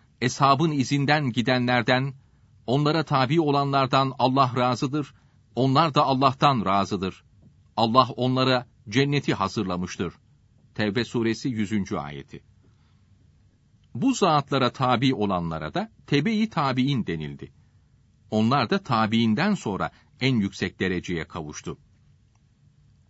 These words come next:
İki hadis-i şerif meali şöyledir. Eshabım gökteki yıldızlar gibidir. Hangisine tabi olursanız hidayete erersiniz. İnsanların en hayırlısı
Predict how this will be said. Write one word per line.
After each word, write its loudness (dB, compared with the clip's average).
İki 2
hadis-i 0
şerif 2
meali 0
şöyledir. 0
Eshabım 2
gökteki 2
yıldızlar 4
gibidir. -2
Hangisine 2
tabi 2
olursanız 0
hidayete 0
erersiniz. -6
İnsanların 2
en 2
hayırlısı 2